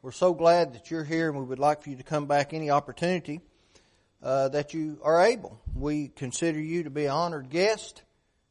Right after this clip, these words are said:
and we're so thankful for your presence. This morning, let's turn our attention to what I believe is the most important thing any Christian can do, and that is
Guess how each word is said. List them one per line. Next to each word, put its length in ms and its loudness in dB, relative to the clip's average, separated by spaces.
and 100 -14
we're 100 -10
so 200 -2
thankful 460 -8
for 240 -8
your 160 -8
presence. 680 -2
This 160 -4
morning, 380 8
let's 200 4
turn 220 -2
our 240 2
attention 520 -4
to 80 -10
what 160 0
I 120 4
believe 500 0
is 880 4
the 120 -10
most 280 8
important 380 6
thing 240 -2
any 260 0
Christian 680 0
can 240 -4
do, 280 -2
and 120 -8
that 260 6
is 680 4